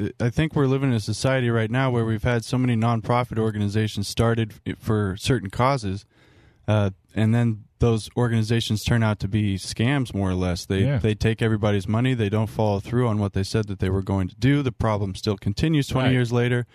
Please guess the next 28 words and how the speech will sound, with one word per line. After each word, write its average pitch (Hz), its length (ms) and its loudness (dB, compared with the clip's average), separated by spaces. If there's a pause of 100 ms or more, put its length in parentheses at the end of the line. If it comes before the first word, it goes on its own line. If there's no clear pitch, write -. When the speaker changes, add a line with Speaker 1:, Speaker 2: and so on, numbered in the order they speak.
(140)
Speaker 2:
Mm-hmm. 90 120 -2
Speaker 1:
And 147 100 4
everybody 160 380 2
who 135 100 2
wants 135 360 0
to 104 120 -2
help 151 400 0 (440)
for - 120 0
a 127 60 4
certain 127 300 0
cause, 147 380 0
they 113 120 -2
see 139 200 0
these 123 220 2
organizations 120 640 0
start 107 220 0
up 104 220 -2
and 107 80 0
they, 101 180 0 (380)
they 113 100 2
don't 110 180 2
get 104 160 -2
behind 135 360 0
it 104 80 -4
simply 139 320 -2
because 110 420 -2
they 127 160 0
don't 139 220 0